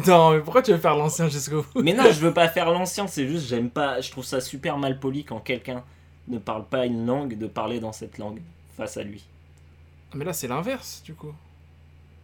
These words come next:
Speaker 2: Mais quoi ?
Speaker 1: Bah, si on parle que anglais, et... bon, je te, je te, enfin, je suis persuadé que nos auditeurs peuvent comprendre l'anglais et tout. Simplement, euh,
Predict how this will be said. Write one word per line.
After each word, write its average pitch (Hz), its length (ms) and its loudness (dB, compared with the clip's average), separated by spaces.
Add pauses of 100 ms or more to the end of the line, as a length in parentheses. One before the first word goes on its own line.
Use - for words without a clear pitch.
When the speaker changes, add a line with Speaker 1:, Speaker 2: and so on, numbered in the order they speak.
(720)
Speaker 2:
Mais 113 140 -10
quoi ? 113 280 -12 (100)
Speaker 1:
Bah, - 180 -4
si - 180 -8
on 151 100 -4
parle 151 260 -2
que 180 120 -2
anglais, 170 640 0
et... 123 340 -6
bon, 143 260 0 (540)
je - 60 -12
te, 165 180 2 (100)
je - 100 -10
te, 165 100 0
enfin, 139 280 2
je - 80 -8
suis - 480 -8
persuadé 147 480 -2
que 139 100 -8
nos 123 180 -6
auditeurs 123 420 -8
peuvent 127 160 -10
comprendre 127 380 -10
l'anglais 151 400 -2
et 147 40 -10
tout. 208 200 -4 (340)
Simplement, 156 540 0 (180)
euh, - 280 -18